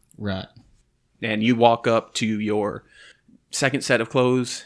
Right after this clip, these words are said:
Speaker 2: and grab yourself, um, kind of like a vest looking type thing, which, uh, half of it's black and half of it's blue. And you could pretty easily grab that. Roll me a stealth check as you try to take that down.
Speaker 1: Twenty.
Speaker 2: Okay.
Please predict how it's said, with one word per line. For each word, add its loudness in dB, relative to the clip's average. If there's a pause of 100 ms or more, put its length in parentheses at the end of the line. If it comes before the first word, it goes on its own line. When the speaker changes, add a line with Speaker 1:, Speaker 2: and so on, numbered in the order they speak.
(120)
Speaker 2:
and -2
grab 2
yourself, -2
um, -2
kind 0
of -2
like 0
a 0
vest -6
looking -2
type -4
thing, -8 (160)
which, -6
uh, -4 (140)
half 2
of -8
it's -8
black 0
and -10
half -2
of -12
it's -10
blue. -6 (680)
And -4
you -8
could -10 (140)
pretty -2
easily -8
grab -4 (100)
that. -2 (880)
Roll 6
me 4
a 0
stealth -2
check -2
as -6
you -6
try -2
to -4
take -8
that -4
down. -10 (600)
Speaker 1:
Twenty. 6 (120)
Speaker 2:
Okay. -4